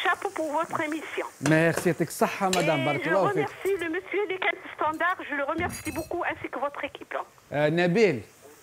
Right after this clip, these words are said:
Speaker 1: آه، آه، مانيش عارفة،
Speaker 2: فؤاد،
Speaker 1: آه،
Speaker 2: فؤاد.
Speaker 1: الاسم ما سقسيت، ما، ما
Speaker 2: فؤاد.
Speaker 1: كتبش عليك، ما سقسيتش الاسم.
Speaker 2: تح-،
Speaker 1: وشكرا
Speaker 2: فؤاد، تحية
Speaker 1: لكم،
Speaker 2: كبيرة
Speaker 1: بارك الله
Speaker 2: لك.
Speaker 1: فيكم، الله يعاونكم خويا.
Speaker 2: بارك الله فيك سيدتي،
Speaker 1: آه، يا
Speaker 2: شكراً.
Speaker 1: سلامة، الله يعاونكم.
Speaker 2: سلمي لي كامل
Speaker 1: أنا
Speaker 2: عليهم،
Speaker 1: عفواً.
Speaker 2: شكراً.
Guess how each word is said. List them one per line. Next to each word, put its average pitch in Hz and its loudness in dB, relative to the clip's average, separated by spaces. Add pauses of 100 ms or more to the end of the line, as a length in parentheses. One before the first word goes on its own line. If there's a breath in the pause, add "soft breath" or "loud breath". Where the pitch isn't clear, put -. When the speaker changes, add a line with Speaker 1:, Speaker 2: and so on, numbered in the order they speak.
Speaker 1:
آه، - -2
آه، - -4
مانيش 359 -2
عارفة، 349 4
Speaker 2:
فؤاد، 180 10
Speaker 1:
آه، - 0
Speaker 2:
فؤاد. 180 8
Speaker 1:
الاسم - -4
ما 269 0
سقسيت، - -8
ما، 302 0 (260 loud breath)
ما 160 6
Speaker 2:
فؤاد. 165 6
Speaker 1:
كتبش 123 2
عليك، - -4
ما 285 -2
سقسيتش - -6
الاسم. 240 0
Speaker 2:
تح-، 180 0
Speaker 1:
وشكرا 147 -2 (420 loud breath)
Speaker 2:
فؤاد، 180 6
تحية 170 4
Speaker 1:
لكم، 170 4
Speaker 2:
كبيرة 196 10
Speaker 1:
بارك 160 8
الله 123 4
Speaker 2:
لك. - -2
Speaker 1:
فيكم، 359 -4
الله 330 0
يعاونكم 269 -2 (100)
خويا. 170 -4
Speaker 2:
بارك 156 4
الله 180 6
فيك 190 2
سيدتي، 175 4
Speaker 1:
آه، - 2
يا 185 2
Speaker 2:
شكراً. 233 2
Speaker 1:
سلامة، 233 4
الله 277 -4
يعاونكم. 247 -6
Speaker 2:
سلمي 175 6
لي 190 8
كامل 196 6
Speaker 1:
أنا 196 6
Speaker 2:
عليهم، 185 6
Speaker 1:
عفواً. 139 2
Speaker 2:
شكراً. 160 2